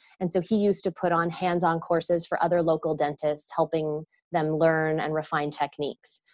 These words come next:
I had a knack for running hands-on programs, and so Straumann actually contract hired me to run the hands-on portions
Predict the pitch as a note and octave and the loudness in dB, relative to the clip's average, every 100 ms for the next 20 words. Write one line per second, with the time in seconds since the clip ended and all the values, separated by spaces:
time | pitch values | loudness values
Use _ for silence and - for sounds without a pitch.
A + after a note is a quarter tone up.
0 | _ - F3+ F#3 F#3 E3+ D#3+ D#3+ D#3+ E3+ | _ 4 6 6 4 4 2 0 0 0
1 | - - E3 D#3+ E3 E3 E3 E3+ D#3+ E3 | -4 0 2 4 2 0 -2 -4 -2 2
2 | D#3+ D3+ D3+ D#3 D3+ F3+ A3 C#4+ D#4 - | 2 0 0 2 4 2 2 4 2 2
3 | F3+ E3+ - E3 E3 E3 - E3+ F3 E3+ | 0 2 4 6 6 4 4 6 6 4
4 | E3 - D#3+ D#3+ D#3 D3 - - F3+ F3+ | 0 -2 -2 0 0 -2 -10 -2 2 4
5 | F3 D#3 D#3 - D#3 F3+ F3+ F#3+ G#3 G#3+ | 6 6 4 0 2 4 4 6 4 4
6 | E3+ C#3+ D#3 E3 D3+ D3 D#3+ D#3+ D#3 D3 | 2 2 2 2 0 -2 -2 0 0 0
7 | D3 - D#3+ - A3 A3+ | 0 0 0 2 2 2